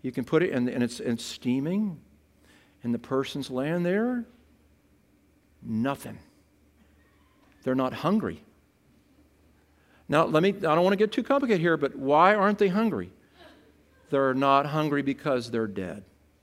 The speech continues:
Say it with me, they're not hungry because they're dead. So we got the same coffin there, we take away, we take away the prime rib, we take away the baked potato, we take all that away, and we bring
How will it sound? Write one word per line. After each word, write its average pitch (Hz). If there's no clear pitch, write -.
Say -
it 139
with 117
me, 104
they're 110
not 120
hungry 95
because 107
they're 107
dead. 95
So 135
we 127
got 123
the 123
same 147
coffin 165
there, 156
we 127
take 135
away, 165
we 135
take 143
away 143
the 127
prime 123
rib, 170
we 160
take 135
away 123
the 120
baked 113
potato, 147
we 135
take 117
all 123
that 127
away, 120
and 127
we 175
bring 220